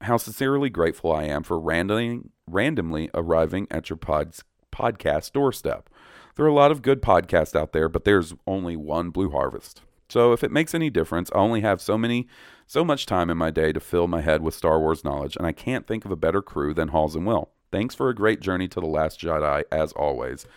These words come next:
May the Force be with you. Will, buddy, I'm real glad you landed on her do-,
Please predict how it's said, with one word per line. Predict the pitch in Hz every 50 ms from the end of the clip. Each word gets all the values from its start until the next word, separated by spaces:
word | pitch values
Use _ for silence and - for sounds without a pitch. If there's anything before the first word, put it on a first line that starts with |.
| - - - - _ _ -
May | 80 80 76
the | 76 76
Force | - 76 73 71 -
be | - - 71 76
with | 78 78 71 -
you. | 76 69 67 _ _ -
Will, | 107 113 117 110
buddy, | 107 104 101 95 92 _ _ _ _ _ _ _ _ _ _ _ _ _ _ _ _ _ _ _ _ _ _ - -
I'm | 117 123 117
real | 98 90 87 90
glad | 87 - 92 92 92 95 95
you | 98 95
landed | 92 98 98 98 104 104 104
on | 101 101 104
her | 107 104
do-, | 104 104 101 101